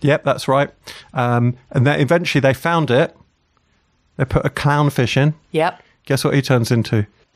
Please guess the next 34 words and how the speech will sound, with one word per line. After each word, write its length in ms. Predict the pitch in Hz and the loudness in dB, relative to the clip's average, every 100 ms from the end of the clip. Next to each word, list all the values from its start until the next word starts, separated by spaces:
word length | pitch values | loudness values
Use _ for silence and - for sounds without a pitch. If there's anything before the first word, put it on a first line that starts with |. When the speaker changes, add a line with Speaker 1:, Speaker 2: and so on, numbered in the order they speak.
| - | -8
Speaker 2:
Cosmic 300 | 165 - 175 | -6 -4 -2
dust. 120 | 185 143 | 0 0
Speaker 1:
Cosmic 300 | 131 131 - | 0 -2 -2
dust. 400 | - 139 - - 226 | -4 -4 -6 -12 -6
<laughs> 80 | 196 | 0
It 120 | 185 | 2
always 380 | 202 180 165 - | 2 2 0 0
goes, 320 | 151 - - - - - _ | 2 2 -2 -6 -10 -14 _
"Fish, 600 | - - 185 156 - - | -8 0 2 0 -4 -8
cosmic 380 | - 135 135 131 | -6 -2 -2 0
dust." 340 | 131 107 - - _ - | -2 -2 -6 -18 _ -4
And 100 | 139 | 0
Speaker 2:
Yeah. 80 | 143 | 2
Speaker 1:
whatever 220 | 139 131 | 0 0
you 140 | 123 | 0
were 180 | 123 151 | 0 -2
first, 520 | - - 139 120 - | -4 -2 0 0 -2
right? 240 | 123 131 - _ _ _ - - - _ _ _ - | 0 0 -2 _ _ _ -20 -20 -20 _ _ _ -6
But 80 | 175 | -4
Speaker 2:
Doesn't 200 | 196 190 | 0 0
matter 160 | 175 | 0
what 160 | 170 170 | 0 0
you 120 | 165 | 0
are. 260 | 151 143 - _ | 0 -2 -8 _
Speaker 1:
Right? 300 | 139 135 175 - - | 0 2 0 -4 -6
I'll 100 | 147 | -2
Speaker 2:
Yeah. 80 | 170 | 0
Speaker 1:
tell 80 | |
you 60 | 156 | 2
something 360 | - 131 147 131 | 0 0 2 2
interesting. 640 | 131 139 127 - 175 185 _ _ | 2 -2 -2 0 0 -4 _ _
I 160 | 139 160 | -2 -2
found, 240 | - 147 - | -2 -4 -2
I, 180 | 143 | -2